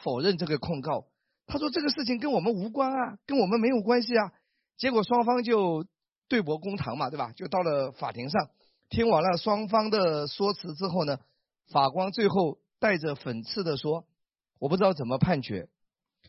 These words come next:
看来酒吧的老板非常相信祷告的能力，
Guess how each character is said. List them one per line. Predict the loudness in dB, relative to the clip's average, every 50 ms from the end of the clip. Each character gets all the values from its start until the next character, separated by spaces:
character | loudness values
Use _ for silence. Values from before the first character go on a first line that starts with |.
| _ _
看 | 2 4 4 6
来 | 6 4 4
酒 | 2 -2 -2 2
吧 | 6 6 6 6
的 | 4 0 0
老 | 4 4 4 6
板 | 6 6 4 4 0
非 | 0 2 2 2 2
常 | 0 -2 -2 -2
相 | -2 -2 -4 -4 -4
信 | -6 -6 -6 -6
祷 | -6 -6 -6 -4
告 | -4 -4 -2 -2
的 | -2 -4
能 | -4 -4 -4 -2
力， | -2 -2 -4 -6